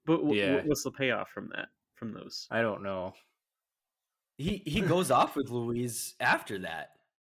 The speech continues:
Speaker 1: Do they
Speaker 3: And they, they almost run into them again, and he's like, "Oh, we gotta go." Like, and then they go on their road trip. Like, he's still, like,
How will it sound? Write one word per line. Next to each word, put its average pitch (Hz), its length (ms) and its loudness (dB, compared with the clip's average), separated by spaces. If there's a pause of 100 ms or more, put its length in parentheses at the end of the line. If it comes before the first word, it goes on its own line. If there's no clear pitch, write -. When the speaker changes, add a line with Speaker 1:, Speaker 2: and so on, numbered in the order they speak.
(360)
Speaker 1:
Do 147 100 -2
they 143 140 6
Speaker 3:
And - 240 0 (180)
they, 170 200 2
they 170 180 4
almost 196 340 2
run 180 180 2
into 190 280 -4
them 120 200 -2
again, 180 380 -2
and 117 120 -6
he's 131 180 -2
like, 120 160 -2
"Oh, 151 140 2
we 123 140 -2
gotta 147 240 2
go." 131 340 2
Like, 110 280 -6
and 151 260 -2 (140)
then 147 300 0
they 160 100 -2
go 139 200 -2
on 139 140 -2
their 127 140 -2
road 147 300 -4
trip. 87 360 -8
Like, 110 240 -4 (280)
he's 185 280 -2
still, 143 680 -4
like, 101 260 -6